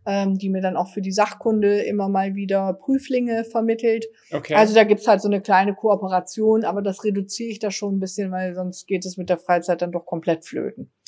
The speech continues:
Speaker 2: Weil du ja auch noch immer die, äh, Pendelfahrt
Speaker 1: Genau.
Speaker 2: hast, ganz hierher,
Speaker 1: Ja,
Speaker 2: ne?
Speaker 1: genau, richtig. Und halt dann ja auch die Abende fehlen, die man eigentlich zu Hause ja mal ein bisschen Haushalt machen kann, fehlen mir ja, weil ich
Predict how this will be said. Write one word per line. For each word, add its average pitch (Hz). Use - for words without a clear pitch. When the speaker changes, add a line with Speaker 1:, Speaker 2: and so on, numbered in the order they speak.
Speaker 2:
Weil 139
du 165
ja 151
auch 156
noch 170
immer 160
die, 156
äh, 143
Pendelfahrt 170
Speaker 1:
Genau. 247
Speaker 2:
hast, 156
ganz 147
hierher, 165
Speaker 1:
Ja, 170
Speaker 2:
ne? 113
Speaker 1:
genau, 185
richtig. -
Und -
halt 175
dann 170
ja 170
auch 175
die -
Abende 240
fehlen, 220
die 208
man 202
eigentlich 214
zu 214
Hause 208
ja 196
mal 196
ein 202
bisschen 196
Haushalt 208
machen 208
kann, 202
fehlen 214
mir 214
ja, 214
weil 208
ich 196